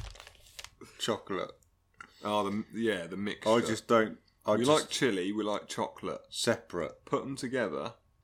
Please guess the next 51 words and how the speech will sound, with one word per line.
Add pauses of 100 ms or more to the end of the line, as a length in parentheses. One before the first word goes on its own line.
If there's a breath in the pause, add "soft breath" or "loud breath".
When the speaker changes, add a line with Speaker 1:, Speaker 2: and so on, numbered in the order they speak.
(340)
Speaker 2:
ruined
Speaker 1:
Just
Speaker 2:
it.
Speaker 1:
because
you
like
chili
and
you
like
chocolate
does
not
mean
that
you
put
'em
together. (680)
Speaker 2:
No.
Speaker 1:
Okay? (380)
Speaker 2:
No,
I'd
say
generally
speaking,
you're
absolutely
right. (640)
I'm
not
a
big
fan
either. (680 soft breath)
It's
sort
of
a
weird
sensation,
isn't
it?
The
Speaker 1:
It
Speaker 2:
sweet
Speaker 1:
definitely
Speaker 2:
and
the
Speaker 1:
is.
Speaker 2:
heat.